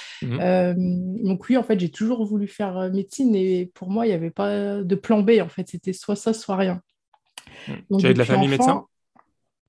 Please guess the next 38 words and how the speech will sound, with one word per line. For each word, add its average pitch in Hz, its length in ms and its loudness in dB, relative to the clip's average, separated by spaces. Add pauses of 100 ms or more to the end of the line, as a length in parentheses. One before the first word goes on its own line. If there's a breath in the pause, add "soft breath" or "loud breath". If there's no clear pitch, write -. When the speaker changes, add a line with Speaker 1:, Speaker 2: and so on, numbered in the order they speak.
(100)
Speaker 2:
Non, 214 320 4 (280)
mais, 196 160 2
euh, 190 220 4
Speaker 1:
Mhm. 190 60 2
Speaker 2:
à 190 80 2
la 190 80 4
base, 220 240 4
il - 20 0
y 196 40 2
avait 185 120 0
mon 190 140 0
grand 196 180 0
frère, 214 320 -2
euh, 185 220 -2 (960 soft breath)
quand 202 160 -2
j'étais 185 240 -2
toute 214 180 0
petite, - 520 -4
en 196 100 -6
primaire, 233 440 2
qui, 190 480 -2
qui - 140 -12
disait 185 240 0
qu'il - 140 -6
voulait 170 160 -2
être - 100 -4
médecin. 220 300 0
Donc, 185 180 2
j'ai 170 100 -2
un 170 120 -2
peu 196 160 2
copié 202 400 -4
mon 185 180 0
grand 180 180 -2
frère, 202 220 -6
c'était 196 240 -6
mon 185 120 -2
modèle. 185 440 0